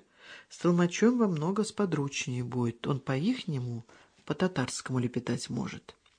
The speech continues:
И что надо поразведать, через него это легче. Готовьтесь. После праздника Воздвижения и в дорогу.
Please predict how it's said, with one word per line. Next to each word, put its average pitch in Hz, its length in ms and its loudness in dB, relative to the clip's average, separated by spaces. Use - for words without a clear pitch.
И - 100 -4
что 151 260 -2
надо 147 400 2
поразведать, 135 1000 4
через 156 320 6
него 127 260 0
это 175 200 0
легче. - 640 -2
Готовьтесь. - 880 0
После 151 320 4
праздника 247 600 2
Воздвижения 214 800 4
и 277 120 0
в 247 60 0
дорогу. 127 580 -2